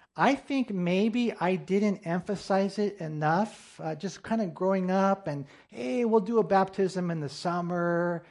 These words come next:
No, if you're here and you're a Christian, you should be baptized. Because you read the book of Acts, when they got saved,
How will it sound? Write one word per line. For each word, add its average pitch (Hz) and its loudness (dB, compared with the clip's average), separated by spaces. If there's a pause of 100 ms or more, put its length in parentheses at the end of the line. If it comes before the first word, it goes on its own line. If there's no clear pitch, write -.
(300)
No, 233 0
if 170 -4
you're 220 2
here 240 0
and 170 -6
you're 214 2
a 254 -4
Christian, 254 -4 (800)
you 208 2
should 202 4
be 175 2
baptized. 139 -4 (880)
Because 208 6 (140)
you 247 2
read 311 2
the 277 -2
book 208 2
of 165 0
Acts, - 0 (100)
when 175 -4
they 247 2
got 277 4
saved, 226 0